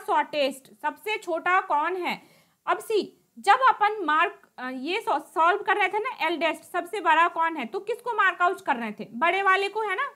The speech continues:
बड़े वाले को मार्क आउट कर रहे थे। अब आप, जब आपसे ये पूछ रहा है who is the shortest, सबसे छोटा कौन है, तो अब अपन जब सॉल्व करेंगे ना इस रिलेशन को,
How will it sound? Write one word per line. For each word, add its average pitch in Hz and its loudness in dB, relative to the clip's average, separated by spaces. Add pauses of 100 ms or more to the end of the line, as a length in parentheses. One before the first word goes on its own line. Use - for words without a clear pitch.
बड़े 294 -2
वाले 349 2
को 381 -4
मार्क 349 0
आउट 370 -4
कर 370 -2
रहे 392 -2
थे। 453 -6 (480)
अब 453 4 (120)
आप, 359 6
जब 392 -2
आपसे 381 2
ये 381 0
पूछ 381 -6
रहा 359 -2
है 453 0
who 339 0
is 440 2 (100)
the 370 4 (160)
shortest, 339 -2
सबसे 359 -6
छोटा 392 2
कौन 359 0
है, 269 -4
तो 359 -8
अब 392 2
अपन 494 -4
जब 427 -2
सॉल्व 349 0
करेंगे 330 -6
ना 381 -8
इस 508 -10
रिलेशन 359 -6
को, 339 -4